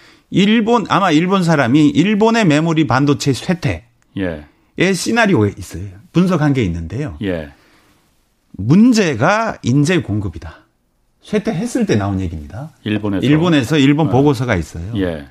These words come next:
Speaker 1: 인재가 공급이 안 돼서 반도체 산업이 무너졌다.
Speaker 2: 예.
Speaker 1: 라고 일본 내 분석 자료가 있습니다.
Speaker 2: 예.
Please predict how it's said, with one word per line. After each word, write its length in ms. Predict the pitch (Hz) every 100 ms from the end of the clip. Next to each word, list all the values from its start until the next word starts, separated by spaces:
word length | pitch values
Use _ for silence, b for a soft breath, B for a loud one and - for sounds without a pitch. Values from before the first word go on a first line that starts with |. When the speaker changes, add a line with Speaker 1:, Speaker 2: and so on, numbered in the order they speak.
| b b b b b b _ _ _ _
Speaker 1:
인재가 680 | - 175 196 214 185 196 185
공급이 420 | - 147 165 165
안 140 | 143 131
돼서 320 | 123 170 156
반도체 500 | 110 131 143 139 135
산업이 360 | 113 131 127
무너졌다. 640 | 120 101 135 95 87 85 - _
Speaker 2:
예. 380 | 98 85 80 104 -
Speaker 1:
라고 600 | 90 110 131 208 233 -
일본 560 | 127 156 139 160 208 -
내 400 | 98 123 180 -
분석 380 | 117 139 147
자료가 300 | - 107 156
있습니다. 440 | 90 - 76 73 -
Speaker 2:
예. 40 | -